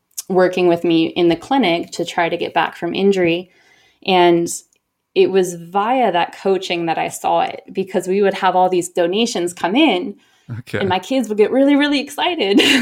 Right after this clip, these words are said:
Speaker 1: And then
Speaker 2: <laughs>
Speaker 1: you have to make the decision of who gets one and who doesn't.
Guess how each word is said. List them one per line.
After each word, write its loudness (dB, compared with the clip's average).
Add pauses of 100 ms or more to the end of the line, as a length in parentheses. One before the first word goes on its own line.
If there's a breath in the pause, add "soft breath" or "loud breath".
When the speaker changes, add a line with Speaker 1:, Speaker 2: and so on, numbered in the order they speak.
(140)
Speaker 1:
And 4
then 2
Speaker 2:
<laughs> 2
Speaker 1:
you 2
have -2
to -8
make -6
the -6
decision -4 (380 soft breath)
of -6
who -2
gets 0
one -2
and -2
who -2
doesn't. -2